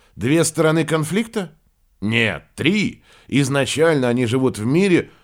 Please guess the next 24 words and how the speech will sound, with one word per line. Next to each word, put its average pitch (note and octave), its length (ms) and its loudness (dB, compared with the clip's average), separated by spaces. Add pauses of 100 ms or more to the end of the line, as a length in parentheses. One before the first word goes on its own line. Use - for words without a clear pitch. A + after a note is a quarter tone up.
но D3 180 2
в D3+ 60 -2
силу G3 280 2
своего C#3+ 340 2
спектрального A#2+ 760 2
восприятия B2+ 840 2 (180)
видят F#3 400 0
разный C#3+ 440 6
цвет A2 360 -2
солнца. - 560 -4 (600)
По-настоящему D3 880 0
большие A#2+ 460 0
игры, C3+ 480 -6 (380)
даже D3 340 2
если C#3 340 0
им B2+ 140 0
так D3 240 0
и C3+ 40 0
не C3 100 0
удалось B2+ 520 2
увидеть G#2 380 -4
свет, E3 340 0 (460)
имеют D#3+ 400 2
одну C#3 340 0